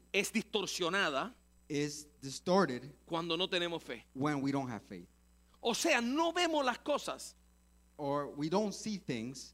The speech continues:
Speaker 1: como son.
Speaker 2: as they are.
Speaker 1: Cuando no tenemos fe,
Speaker 2: When we don't have faith,
Speaker 1: la realidad
Speaker 2: reality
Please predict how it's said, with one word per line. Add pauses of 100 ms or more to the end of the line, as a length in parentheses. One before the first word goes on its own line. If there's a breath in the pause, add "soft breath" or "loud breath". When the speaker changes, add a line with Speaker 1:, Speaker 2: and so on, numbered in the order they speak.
Speaker 1:
como
son. (560)
Speaker 2:
as
they
are. (680)
Speaker 1:
Cuando
no
tenemos
fe, (260)
Speaker 2:
When
we
don't
have
faith, (880)
Speaker 1:
la
realidad (220)
Speaker 2:
reality